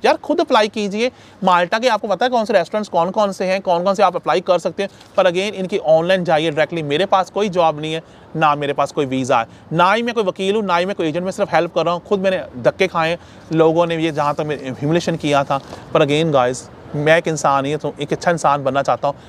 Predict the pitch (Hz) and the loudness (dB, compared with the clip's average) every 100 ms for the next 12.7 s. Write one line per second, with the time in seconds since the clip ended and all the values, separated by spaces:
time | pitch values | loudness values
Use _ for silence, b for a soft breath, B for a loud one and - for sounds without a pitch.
0 | B 165 165 143 147 156 147 - 139 123 | B -4 -2 2 0 2 -2 0 -4 -2
1 | - 113 113 - 156 170 156 165 185 202 | -4 -4 -2 0 0 0 -4 -2 -2 0
2 | 190 185 175 180 180 180 185 B B 175 | 0 0 0 0 0 -2 -6 B B -6
3 | - 165 185 190 185 180 170 156 156 170 | 0 0 0 0 0 -2 -2 0 0 0
4 | 165 151 147 175 175 160 151 - B B | -2 -2 -4 -2 -2 -4 -6 -10 B B
5 | - 156 147 131 131 127 135 139 143 127 | -6 -2 0 0 2 2 2 -2 -4 0
6 | 131 120 - 127 165 147 127 139 143 147 | 2 0 0 -2 -2 -8 -2 0 0 0
7 | 139 127 147 123 131 135 143 131 131 - | -2 -2 0 0 0 -2 0 0 0 -2
8 | 151 147 151 B B - 143 147 139 135 | 0 0 0 B B -4 0 0 2 0
9 | 127 147 139 - 143 147 160 - 147 156 | 0 -2 -6 -2 2 2 0 -4 -6 -8
10 | B B - 139 160 151 - 160 151 139 | B B -8 -2 0 0 -2 -2 0 2
11 | 143 131 139 135 139 127 127 135 127 135 | 2 2 0 -2 -2 -2 -2 0 -2 -2
12 | 123 127 123 135 131 120 | -4 -2 -2 0 0 -2